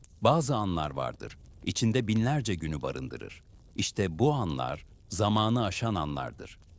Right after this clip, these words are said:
Çünkü sadece olay değildir orada olan, kudretin tecellisi vardır. İbni Arabi Hazretleri bu gibi durumları anlatırken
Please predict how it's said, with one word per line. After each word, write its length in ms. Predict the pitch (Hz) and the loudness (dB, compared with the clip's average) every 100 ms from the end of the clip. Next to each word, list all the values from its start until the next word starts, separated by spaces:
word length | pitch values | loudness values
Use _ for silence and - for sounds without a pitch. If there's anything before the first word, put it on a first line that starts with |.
| - | -4
Çünkü 260 | - 127 | 0 2
sadece 600 | 127 117 123 120 110 120 - | 2 2 2 2 2 2 2
olay 460 | 92 92 98 92 85 | 0 0 0 0 -2
değildir 560 | 87 95 73 73 67 - | -2 -2 -2 -6 -8 -6
orada 300 | 71 69 73 | -6 -4 -4
olan, 400 | 67 60 57 57 - - | -4 -4 -8 -10 -18 -12
kudretin 500 | - 95 95 - 95 | -4 0 0 0 -2
tecellisi 640 | 85 80 76 69 71 - 80 | -2 -4 -4 -6 -6 -6 -6
vardır. 420 | 64 - - - - - - - - - - - - | -6 -8 -12 -20 -20 -20 -20 -20 -20 -20 -20 -20 -4
İbni 280 | - 127 156 | 0 4 4
Arabi 400 | 147 139 131 143 | 4 4 4 2
Hazretleri 680 | 120 113 101 101 - 98 104 - - | 0 0 0 -2 -2 -4 -4 -8 -4
bu 160 | 117 165 | 0 2
gibi 300 | 180 147 117 | 4 2 2
durumları 440 | 113 104 92 85 | 0 2 0 0
anlatırken 720 | 76 78 76 90 - 76 73 | -2 -4 -4 -6 -6 -4 -4